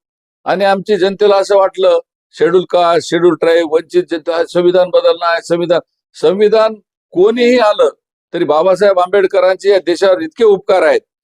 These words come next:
की त्यांनी संविधानाचा ढाचाच असा बनवलेला आहे की ब्रह्मदेव जरी आला तरी संविधान बदलू शकत नाही. आणि आता ही निवडणूक विकासावर होणार आहे, ही निवडणूक हिंदुत्वावर होणार आहे,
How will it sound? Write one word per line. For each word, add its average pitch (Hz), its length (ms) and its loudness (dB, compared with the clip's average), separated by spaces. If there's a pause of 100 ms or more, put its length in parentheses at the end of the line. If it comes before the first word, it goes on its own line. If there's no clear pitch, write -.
(220)
की 151 60 -12
त्यांनी 180 260 0
संविधानाचा 190 680 0
ढाचाच 208 460 -2
असा 190 220 0
बनवलेला 165 400 0
आहे 165 160 0 (380)
की 160 100 -4
ब्रह्मदेव 190 560 0
जरी 208 220 2
आला 190 200 2
तरी 190 220 -4
संविधान 175 440 -2
बदलू 147 240 -2
शकत 127 380 -4
नाही. 139 180 -6 (380)
आणि 160 200 -4
आता 180 320 -2
ही 214 280 2
निवडणूक 202 500 -4 (140)
विकासावर 185 580 -2
होणार 147 260 0
आहे, 92 100 -20 (580)
ही 190 80 2
निवडणूक 208 420 -2 (220)
हिंदुत्वावर 214 640 0
होणार 165 280 -2
आहे, 104 100 -20